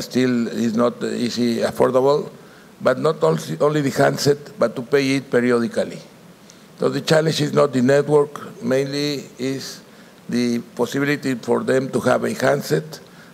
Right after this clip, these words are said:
and to have, uh, uh, uh, the money to pay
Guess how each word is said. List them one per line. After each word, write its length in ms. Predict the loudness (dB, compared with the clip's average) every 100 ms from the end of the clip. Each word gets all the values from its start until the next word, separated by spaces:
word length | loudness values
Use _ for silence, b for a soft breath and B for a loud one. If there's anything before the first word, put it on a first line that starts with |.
| B -2
and 160 | 0
to 60 | 0
have, 320 | 2 2 4
uh, 20 |
uh, 800 | 4 4 2 -4 -16 -20 -14 -2
uh, 1000 | 0 2 0 -2 -4 -6 -6 -2 0 -2 -2
the 140 | 2
money 340 | 4 4 2 -2
to 160 | -6
pay 460 | -2 0 2 0